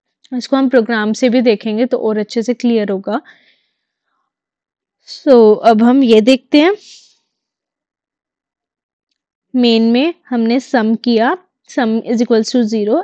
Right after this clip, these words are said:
ऐसे ही हमने for loop का यूज़ किया है। For loop में हमने क्या किया है, sum is equal to sum plus I, then हमने if condition चलाई, then हमने किया go to addition। ये क्या किया,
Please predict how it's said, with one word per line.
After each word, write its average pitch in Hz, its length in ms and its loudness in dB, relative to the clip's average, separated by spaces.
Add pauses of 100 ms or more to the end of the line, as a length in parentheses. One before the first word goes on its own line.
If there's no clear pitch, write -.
ऐसे 240 240 -2
ही 262 60 2
हमने 269 260 0
for 233 260 2 (100)
loop 214 200 0 (120)
का 269 80 0
यूज़ 240 380 0
किया 208 340 -4
है। 311 80 -6 (800)
For 247 240 6
loop 247 260 2
में 269 160 0
हमने 269 260 -2
क्या 214 220 -2
किया 214 280 -4
है, 311 80 0
sum 233 340 -4
is 226 120 -2
equal 196 300 -4
to 269 160 -2
sum 208 180 -4 (120)
plus 233 200 -2 (140)
I, 208 280 -4 (300)
then 294 140 -4
हमने 359 340 -2
if - 200 -8
condition 240 460 -2
चलाई, 226 420 -4 (340)
then 277 140 0
हमने 285 280 -2
किया 285 220 0
go 247 260 2 (160)
to 320 100 2 (140)
addition। 214 480 -2 (280)
ये 240 100 0
क्या 247 220 0
किया, 262 360 0